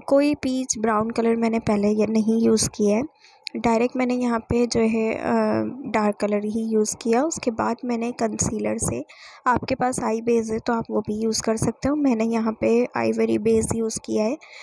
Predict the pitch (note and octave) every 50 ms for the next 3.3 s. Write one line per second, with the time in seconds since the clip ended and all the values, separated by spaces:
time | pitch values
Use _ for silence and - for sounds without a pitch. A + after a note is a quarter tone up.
0 | - - - - - B3 B3+ A#3+ - - B3+ B3 - - C#4+ D4 C#4+ C4 A#3+ A3+
1 | - _ - - B3 B3 C4 C#4 - - _ - - C4 - _ - C4 C4 -
2 | - - - C#4+ C#4+ C#4+ - - A#3 - - - - - B3 B3 B3+ C4 - -
3 | - A3+ A3 A3 A3+ A3+